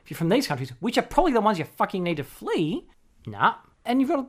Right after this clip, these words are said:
Australians whose attitude, if we don't want to go to a country, we just apply for a visa and, and you get through. I don't understand why these refugees don't just go through the process. Because our fucking racist process won't let them.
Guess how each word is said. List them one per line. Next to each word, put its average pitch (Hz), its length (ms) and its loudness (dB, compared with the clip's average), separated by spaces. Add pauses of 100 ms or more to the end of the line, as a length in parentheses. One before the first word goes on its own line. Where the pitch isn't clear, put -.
(140)
Australians 277 340 2
whose 214 140 0
attitude, 165 440 2
if 170 160 -8
we 165 120 4
don't 330 80 -2
want 262 80 0
to 117 40 -4
go 110 100 -2
to 107 60 -4
a 117 40 -8
country, 156 260 -4
we 214 140 -4
just 202 180 -6 (540)
apply 143 400 -2
for 180 140 -6
a 170 40 -4
visa 226 360 -2
and, 165 320 -2
and 185 380 -4 (300)
you 180 120 -8
get 214 120 0
through. - 140 -4
I 277 60 -4
don't 381 160 0
understand 156 380 -6
why 151 100 0
these 113 160 -8
refugees 131 320 -10
don't 165 160 -8
just 165 120 -12
go 190 140 -4
through 208 160 -8
the 208 80 -4
process. - 520 -8 (340)
Because 208 400 2
our 196 140 10
fucking 247 420 4
racist 202 360 0
process 202 360 -4
won't 196 260 4
let 208 240 -2
them. 131 220 2